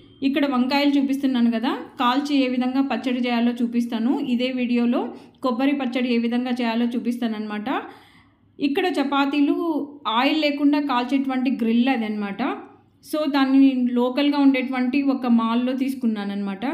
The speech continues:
చూడండి, వంకాయల్ని చూపిస్తున్నాను, దానికి ఘాట్లు పెట్టినానని చూపిస్తున్నానన్నమాట.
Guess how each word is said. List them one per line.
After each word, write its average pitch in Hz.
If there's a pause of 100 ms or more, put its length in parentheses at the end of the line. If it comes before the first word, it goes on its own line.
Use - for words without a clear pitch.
(640)
చూడండి, 294
వంకాయల్ని 285
చూపిస్తున్నాను, 240 (160)
దానికి 240 (140)
ఘాట్లు 226
పెట్టినానని 233
చూపిస్తున్నానన్నమాట. 214